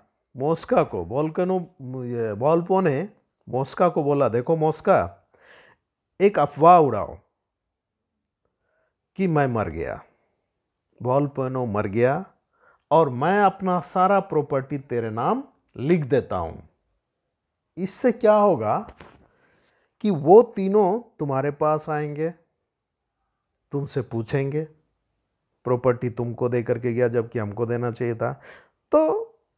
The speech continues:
बहुत मज़ा आएगा।" और इस तीनों को टॉर्चर, मतलब ये सैडिस्टिक था एक नंबर का, वोल्पेनो एक नंबर का सैडिस्टिक आदमी था। दूसरे को प्रॉब्लम में देख के उसको बहुत मज़ा आता था और किस तरह से वो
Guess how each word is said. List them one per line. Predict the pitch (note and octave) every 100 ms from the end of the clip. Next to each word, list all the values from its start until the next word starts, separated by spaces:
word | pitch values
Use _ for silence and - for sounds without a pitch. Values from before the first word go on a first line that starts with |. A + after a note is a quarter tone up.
| -
बहुत | G3+ C4+
मज़ा | D#3 C#3 D#3 G#3 F3+
आएगा।" | A#2 - A#2+ - _ _ _ _ _ _ _ _ _ _
और | D#3+ G3+ A3 B3+ - _ _ _ _ _ -
इस | G3+ - -
तीनों | D#3+ F#3+
को | G3
टॉर्चर, | A3 E3+ D#3 D#3 E3+
मतलब | D3 F3 A3+ B3+ B3+ B3
ये | C4
सैडिस्टिक | - - E3 F3+ A3+ - - B3 - A#2+
था | A2
एक | A2+ C3
नंबर | C#3+ C#3 D3 D#3
का, | D#3+ D#3 D3+ F#3 - _ C3
वोल्पेनो | C#3+ E3 G3 G3 F#3
एक | D3 F#3+
नंबर | E3+ E3+ E3
का | D3+
सैडिस्टिक | - A#2+ C#3 C#3 D#3+ D#3
आदमी | D3 D3 D3
था। | D3 C#3+ - - - _
दूसरे | A2+ D#3 F#3+ G#3
को | F#3
प्रॉब्लम | - C#3+ E3 F3+ E3+
में | C#3
देख | C3+ C3+
के |
उसको | C#3+ -
बहुत | A2+ A#2+
मज़ा | A2+ A#2+ C#3
आता | C3+ C3+
था | B2+ C#3+ D3 - _ - _ -
और | F3 E3+ - -
किस | G#3 -
तरह | F3 F3+
से | F3+ G3+
वो | E3 D3 F3+ F3 A3+